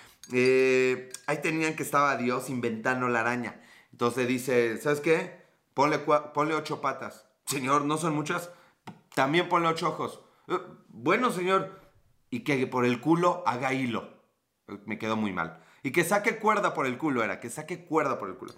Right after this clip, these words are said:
Ya deje mover la leche, le vas a hacer un hoyo al vaso. Ay, man, me encanta hacer hoyos. <laughs> Por favor, que nadie vea esto. Mm. Yo creo que es eso por lo que al final del día estamos creciendo.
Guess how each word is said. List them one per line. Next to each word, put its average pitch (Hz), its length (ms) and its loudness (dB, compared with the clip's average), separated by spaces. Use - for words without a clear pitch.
Ya 165 100 2
deje 214 140 2
mover 202 260 4
la 202 120 4
leche, 214 340 -2
le 180 100 0
vas 202 180 -2
a - 20 -8
hacer 196 180 -2
un 190 140 -2
hoyo 185 180 2
al 175 100 4
vaso. 180 360 0
Ay, 156 560 2
man, 123 300 -4
me 135 80 -4
encanta 165 460 -2
hacer 139 200 -2
hoyos. 117 420 -2
<laughs> - 1500 -6
Por 160 160 -2
favor, 175 280 2
que - 160 -6
nadie 185 300 2
vea 131 280 0
esto. 117 340 -6
Mm. 147 340 -8
Yo 160 260 2
creo 226 200 0
que 226 100 -6
es 202 120 -4
eso 190 240 -4
por 156 120 0
lo 131 120 2
que 139 80 -4
al 123 140 -2
final 151 320 -2
del 170 120 0
día 147 200 2
estamos 147 480 -2
creciendo. 139 420 0